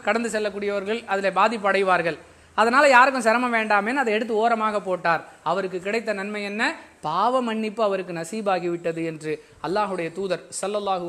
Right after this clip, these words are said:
அலைஹி வஸல்லம் சொல்லக்கூடிய செய்தி புகாரியில இருநூற்று நாற்பத்தி ஆறாவது ஹதீஸாக இடம்பெற்றிருப்பதை நம்ம பார்க்கிறோம். எவ்வளவு எளிய முயற்சி! தர்மம் செய்த நன்மை, பாவங்கள் மன்னிக்கப்பட்டு போய்விடுகின்றன. நம்ம செஞ்சது தொல்லை தரக்கூடிய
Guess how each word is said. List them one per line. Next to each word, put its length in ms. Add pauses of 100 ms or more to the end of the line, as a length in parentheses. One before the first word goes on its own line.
அலைஹி 260
வஸல்லம் 320
சொல்லக்கூடிய 380 (100)
செய்தி 260 (400)
புகாரியில 500 (400)
இருநூற்று 380
நாற்பத்தி 400 (120)
ஆறாவது 360
ஹதீஸாக 460
இடம்பெற்றிருப்பதை 560
நம்ம 180
பார்க்கிறோம். 320 (960)
எவ்வளவு 480 (100)
எளிய 280
முயற்சி! 340 (680)
தர்மம் 380
செய்த 260
நன்மை, 280 (420)
பாவங்கள் 440
மன்னிக்கப்பட்டு 520
போய்விடுகின்றன. 640 (380)
நம்ம 200
செஞ்சது 380 (800)
தொல்லை 360
தரக்கூடிய 360